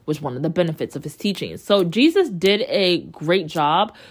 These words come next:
through his teachings, but his disciples did constantly remind everyone of who Jesus once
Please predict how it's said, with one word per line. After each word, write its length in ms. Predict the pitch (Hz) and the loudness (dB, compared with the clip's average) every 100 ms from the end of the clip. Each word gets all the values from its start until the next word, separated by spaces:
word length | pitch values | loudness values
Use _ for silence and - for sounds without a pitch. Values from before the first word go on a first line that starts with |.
| _ | _
through 280 | _ 208 311 | _ 2 4
his 140 | 330 | 2
teachings, 440 | 320 214 180 196 185 | 0 -4 -2 -2 0
but 120 | 185 | -2
his 100 | 180 | -2
disciples 640 | 185 175 311 453 311 233 | -6 -4 -2 -2 0 0
did 360 | 185 156 262 302 | 0 2 2 0
constantly 460 | - 233 220 196 196 | -4 -4 -4 -6 -4
remind 600 | 185 165 165 196 226 214 | -2 0 0 0 -2 -4
everyone 400 | 160 156 156 147 | -4 -2 -2 -4
of 120 | - | -6
who 240 | - 269 | 0 2
Jesus 480 | 226 202 185 180 175 | 2 -2 -2 -4 -4
once 340 | 156 156 - | -4 -4 -8